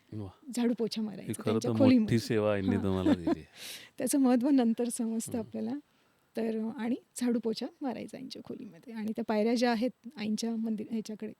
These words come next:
Speaker 1: हम्म.
Speaker 2: खोलीकडे जाणाऱ्या त्या स्वच्छ करायच्या. म्हटलं, "ठीक आहे मग." पण ते स्वच्छ करताना सुद्धा किंवा आईंच्या खोलीत पण एवढं चैतन्य आणि एवढी शक्ती जाणवायची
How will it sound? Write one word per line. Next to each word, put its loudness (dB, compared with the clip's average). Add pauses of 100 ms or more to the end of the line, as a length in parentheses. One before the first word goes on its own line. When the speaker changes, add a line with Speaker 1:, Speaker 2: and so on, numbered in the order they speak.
Speaker 1:
हम्म. -8
Speaker 2:
खोलीकडे -4
जाणाऱ्या -4
त्या -10
स्वच्छ -4
करायच्या. -10 (680)
म्हटलं, -4
"ठीक -6
आहे -10
मग." -12 (220)
पण 2
ते -2 (400)
स्वच्छ -4
करताना -2
सुद्धा -4
किंवा -2
आईंच्या -2
खोलीत -2
पण -6 (420)
एवढं 2
चैतन्य 2
आणि 2
एवढी 0
शक्ती -4
जाणवायची -4